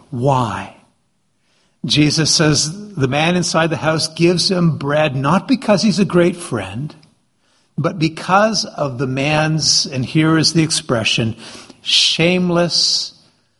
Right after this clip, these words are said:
audacity. He won't give up. He won't go away. Now, what makes this saying so hard? It's that Jesus is describing prayer in a way that, that even though it's consistent throughout the Bible,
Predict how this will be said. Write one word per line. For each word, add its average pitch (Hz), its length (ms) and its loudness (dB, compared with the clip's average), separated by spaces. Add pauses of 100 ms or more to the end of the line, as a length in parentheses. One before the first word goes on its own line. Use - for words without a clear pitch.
(300)
audacity. 101 1000 -4 (1120)
He 107 100 -2
won't 156 300 0
give 185 240 0
up. - 560 -4 (540)
He 117 160 2
won't 147 600 -2
go 123 280 2
away. 101 400 -6 (340)
Now, 143 120 0
what 208 160 2
makes 214 240 0
this 196 220 2
saying 156 300 0
so 143 300 2
hard? - 540 -10 (720)
It's 190 240 0
that 202 160 0
Jesus 233 640 2
is 175 240 0
describing 175 920 0
prayer 160 520 2
in 165 140 2
a 156 60 2
way 151 300 2
that, 147 220 0 (320)
that 180 100 2
even 226 280 4
though 208 160 6
it's 196 160 -2
consistent - 920 -2
throughout 180 760 -2
the 208 100 2
Bible, 156 720 -2